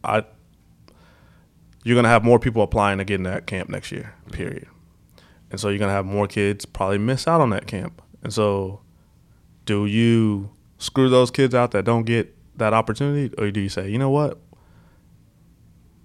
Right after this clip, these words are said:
Speaker 1: You know, your high school didn't play in anything in, in June. You can't help that.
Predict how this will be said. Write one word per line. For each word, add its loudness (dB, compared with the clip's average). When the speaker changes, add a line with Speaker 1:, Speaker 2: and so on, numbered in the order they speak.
Speaker 1:
You -4
know, -2
your -4
high 4
school 0
didn't 4
play 2
in 2
anything 0
in, -2
in -2
June. 2
You -2
can't -4
help -4
that. 0